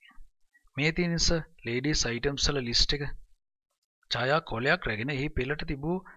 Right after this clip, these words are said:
ඇනෝන් තීරයේ දිගේ ඇඟිලි තුඩු ගෙන ගියාය. ඔහු බලා වුණේ ඇනෝන් තීරයේ දෙස නොවේ. මෙරුම් පැහැයට හුරු පැහැයකින් හැඩ ගැන්වී තිබූ ඇගේ සුන්දර ඇඟිල්ල දෙසය.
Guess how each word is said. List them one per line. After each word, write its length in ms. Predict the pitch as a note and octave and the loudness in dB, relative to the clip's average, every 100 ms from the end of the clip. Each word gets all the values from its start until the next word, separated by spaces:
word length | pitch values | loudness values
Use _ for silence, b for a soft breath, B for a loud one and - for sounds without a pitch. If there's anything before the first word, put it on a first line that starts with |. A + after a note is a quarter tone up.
| B | B
ඇනෝන් 340 | - B2 E3+ F#3+ | -6 0 0 2
තීරයේ 340 | D3+ C3 B2+ | 0 0 -2
දිගේ 260 | A2+ C3 D#3 | -2 -2 0
ඇඟිලි 260 | B2+ C#3 | 0 -2
තුඩු 200 | C#3+ D3+ | -2 -2
ගෙන 200 | C3+ B2 | -2 -4
ගියාය. 380 | C3+ A2 G2 D#2+ - - - _ _ _ - | -4 -2 -2 -4 -8 -16 -20 _ _ _ -2
ඔහු 140 | C3 | 0
බලා 300 | A#2 A2 A2 | 2 0 0
වුණේ 260 | A2+ B2 C3 | 0 0 -2
ඇනෝන් 240 | A2+ B2 | -2 -2
තීරයේ 300 | B2 B2 B2+ | -2 0 0
දෙස 220 | A#2 A2+ C3 | 0 0 0
නොවේ. 320 | B2 A2+ - _ _ _ _ _ - | -2 -4 -8 _ _ _ _ _ -4
මෙරුම් 260 | B2 C3+ | 0 0
පැහැයට 300 | C3 B2+ C#3+ | 2 2 2
හුරු 200 | D3 D3+ E3 | 2 2 2
පැහැයකින් 420 | C3 B2 B2 D3 | 0 0 -4 -4
හැඩ 200 | C3 C#3 | -2 0
ගැන්වී 320 | D3+ D3+ D#3 | -2 -2 -2
තිබූ 280 | D#3 A2+ C3 | -4 -2 2
ඇගේ 260 | B2 B2+ C#3 | 2 2 2
සුන්දර 340 | C#3 C3 C#3+ | 2 0 -2
ඇඟිල්ල 320 | C#3 C3 D#3 C3 | -2 -2 -4 -4
දෙසය. 320 | G2+ - - | -2 -4 -6